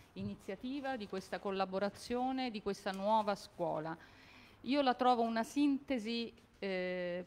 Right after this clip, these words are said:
particolarmente felice di tutta una serie di esigenze che caratterizzano oggi la nostra società.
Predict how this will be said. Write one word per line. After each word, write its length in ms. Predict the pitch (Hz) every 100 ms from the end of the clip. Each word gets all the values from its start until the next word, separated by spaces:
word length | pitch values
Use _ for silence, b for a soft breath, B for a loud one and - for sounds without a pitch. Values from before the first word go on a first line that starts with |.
| -
particolarmente 1000 | 220 220 247 240 226 226 262 302 294 240
felice 580 | 240 220 262 - 254
di 160 | 214 208
tutta 380 | - 320 - 226
una 160 | 214
serie 420 | 208 240 233 214 185
di 140 | 220
esigenze 800 | 214 214 180 226 240 247 - 220
che 160 | 214 208
caratterizzano 880 | 208 202 202 196 196 185 196 190
oggi 240 | 190 185 190
la 100 | 185
nostra 400 | 185 185 - 185
società. 540 | - 175 185 - 160